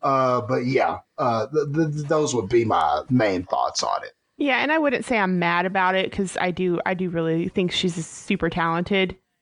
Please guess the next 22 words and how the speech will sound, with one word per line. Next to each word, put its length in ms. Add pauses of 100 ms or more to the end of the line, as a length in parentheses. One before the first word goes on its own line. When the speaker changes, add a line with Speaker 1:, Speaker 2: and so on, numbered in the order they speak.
(100)
Speaker 2:
But 440
I 120
don't 100
know. 80
I 140
guess 260
I 100
think 180
it's 100
just 160
preference 520
of 420 (220)
what 560
I 120
think 220
a 60
supporting 580
role 240
should 240
be 160
more 240
so. 460